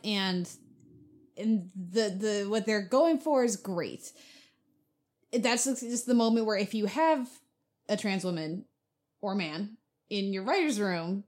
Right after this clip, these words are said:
they say, "Having a vagina is not how we define being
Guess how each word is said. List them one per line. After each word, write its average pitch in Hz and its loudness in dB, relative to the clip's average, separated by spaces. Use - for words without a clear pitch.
they 208 4
say, 190 0
"Having 208 0
a 196 2
vagina 180 -2
is 165 -6
not 160 -4
how 185 -6
we 165 -4
define 156 -6
being 170 -6